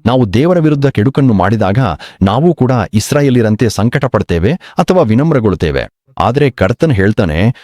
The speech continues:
"ನಾವು ಅವನ ಬಳಿಗೆ ಮರಳಿದ್ರೆ ನಾನು ನಿನ್ನ ಸಂಕಟವನ್ನ ತೆಗೆದುಹಾಕುತ್ತೇನೆ ಮತ್ತು ನಿನ್ನೊಡನೆ ಇರುತ್ತೇನೆ." ಕರ್ತನ್ ಹೀಗೆ ಹೇಳ್ತಾನೆ, ಅವರು ಸುರಕ್ಷಿತವಾಗಿದ್ರು ಮತ್ತು ಬಹಳ ಜನರಾಗಿದ್ರು ಸಹ ಅವನು ಹಾದು ಹೋಗುವಾಗ ಅವರು ಈ ರೀತಿ ಕಡ್ದು ಹಾಕಲ್ಪಡುವರು. "ನಾನು ನಿನ್ನನ್ನು ಸಂಕಟಪಡಿಸಿದ್ರು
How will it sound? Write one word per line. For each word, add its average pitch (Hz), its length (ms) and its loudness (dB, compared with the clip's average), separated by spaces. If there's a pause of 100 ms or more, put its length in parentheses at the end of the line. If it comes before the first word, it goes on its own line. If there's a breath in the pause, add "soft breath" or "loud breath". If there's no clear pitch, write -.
(140 loud breath)
"ನಾವು 113 300 2
ಅವನ 113 280 2
ಬಳಿಗೆ 113 320 2
ಮರಳಿದ್ರೆ 101 880 0
ನಾನು 101 340 2
ನಿನ್ನ 117 240 4
ಸಂಕಟವನ್ನ 113 680 0
ತೆಗೆದುಹಾಕುತ್ತೇನೆ 107 920 0
ಮತ್ತು 123 300 0
ನಿನ್ನೊಡನೆ 139 480 2
ಇರುತ್ತೇನೆ." 104 500 0 (220)
ಕರ್ತನ್ 117 300 -2
ಹೀಗೆ 127 240 2
ಹೇಳ್ತಾನೆ, 98 440 -2 (280 loud breath)
ಅವರು 156 220 2
ಸುರಕ್ಷಿತವಾಗಿದ್ರು 117 1000 0
ಮತ್ತು 120 260 0
ಬಹಳ 95 280 -2
ಜನರಾಗಿದ್ರು 117 640 0
ಸಹ 117 360 -2 (240 loud breath)
ಅವನು 143 200 2
ಹಾದು 123 320 0
ಹೋಗುವಾಗ 113 440 2
ಅವರು 127 380 0
ಈ 117 180 2
ರೀತಿ 160 220 0
ಕಡ್ದು 123 220 -2
ಹಾಕಲ್ಪಡುವರು. 90 680 0 (260 loud breath)
"ನಾನು 120 240 2
ನಿನ್ನನ್ನು 127 300 2
ಸಂಕಟಪಡಿಸಿದ್ರು 120 880 -2